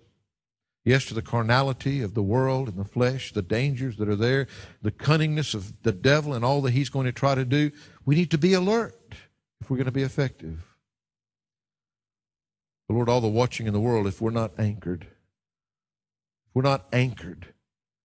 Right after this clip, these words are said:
in the faith, in the Christian faith, the truth that you've given us, beginning with the gospel, they're carrying right throughout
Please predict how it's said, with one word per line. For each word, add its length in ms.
in 80
the 100
faith, 600
in 100
the 60
Christian 480
faith, 440
the 80
truth 320
that 220
you've 160
given 220
us, 100
beginning 640
with 160
the 100
gospel, 680
they're 100
carrying 360
right 300
throughout 580